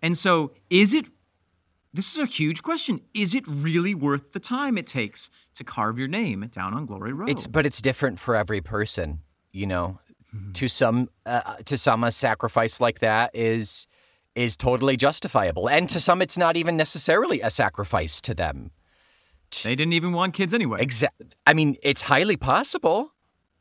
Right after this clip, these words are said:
Speaker 1: Sure.
Speaker 2: To, to have,
Speaker 1: But I
Speaker 2: to have three kids in three different locations with three different people, I'm leaning toward accident on that.
Speaker 1: Right, but whether it's, whether it's intentional or not,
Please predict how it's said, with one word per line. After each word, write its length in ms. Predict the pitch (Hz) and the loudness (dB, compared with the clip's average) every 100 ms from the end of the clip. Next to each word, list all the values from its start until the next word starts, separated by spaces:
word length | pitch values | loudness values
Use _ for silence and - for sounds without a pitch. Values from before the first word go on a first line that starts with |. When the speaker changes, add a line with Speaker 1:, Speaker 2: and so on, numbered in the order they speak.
| _ _ _ | _ _ _
Speaker 1:
Sure. 400 | - 113 95 85 _ _ _ _ _ _ _ _ _ _ _ | -12 -10 -10 -14 _ _ _ _ _ _ _ _ _ _ _
Speaker 2:
To, 220 | - 151 - | -4 -2 -2
to 200 | - 143 | -2 2
have, 240 | 143 131 | 2 2
Speaker 1:
But 100 | 208 | 0
I 120 | - | -2
Speaker 2:
to 160 | - 160 | -2 2
have 320 | 165 117 170 | 4 4 4
three 380 | - 175 135 127 | 0 0 2 0
kids 340 | - 127 120 | 2 0 2
in 120 | 131 113 | 0 0
three 200 | 123 113 | -2 0
different 320 | 110 - 98 | 0 -2 -2
locations 580 | 101 95 95 - 104 92 | -4 -2 -2 -2 -2 -2
with 120 | 98 | -4
three 200 | - 98 | -2 -4
different 320 | 87 85 90 82 | -2 -4 -6 -6
people, 420 | 87 85 131 - - - - - | -8 -4 -4 -4 -16 -20 -20 -10
I'm 220 | - 190 196 | -4 0 2
leaning 300 | 190 190 190 | 4 2 2
toward 240 | 170 180 | 2 4
accident 580 | 190 214 - 254 165 127 | 4 2 0 2 0 2
on 220 | 104 90 | 0 0
that. 400 | 87 78 71 69 _ _ _ _ _ _ _ _ _ _ _ _ _ _ _ - - _ _ _ _ - | -2 -2 -6 -12 _ _ _ _ _ _ _ _ _ _ _ _ _ _ _ -20 -20 _ _ _ _ -14
Speaker 1:
Right, 680 | 120 110 123 160 190 104 - 117 | -12 -8 -2 6 6 6 0 0
but 280 | 147 120 - _ _ - | 0 0 -12 _ _ -6
whether 400 | 143 170 175 139 | 2 2 4 0
it's, 120 | - | 0
whether 360 | 123 127 156 131 | -4 0 0 0
it's 120 | 117 | 0
intentional 600 | 120 113 127 123 123 107 104 | -2 -2 -4 -4 -6 -6 -6
or 140 | 98 | -6
not, 560 | 95 135 123 85 - | -4 -2 -2 -6 -12